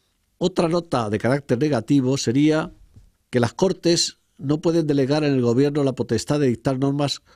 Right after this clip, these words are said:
con rango de ley sobre las materias sujetas a reserva de ley orgánica,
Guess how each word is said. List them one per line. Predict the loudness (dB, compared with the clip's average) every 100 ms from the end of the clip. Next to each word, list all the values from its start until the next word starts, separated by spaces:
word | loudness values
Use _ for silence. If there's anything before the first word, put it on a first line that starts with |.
| _ _ _ -4
con | -2 -2
rango | -2 -2 0 0
de | 0
ley | 2 2 0 -2 -10 _ _ -14
sobre | -2 0 2
las | 0
materias | -2 -2 0 0
sujetas | -4 -4 -4 -2 -4 -6 -12
a | -10
reserva | -6 0 0 0
de | -2
ley | 0 0
orgánica, | 0 -2 -4 -8 -16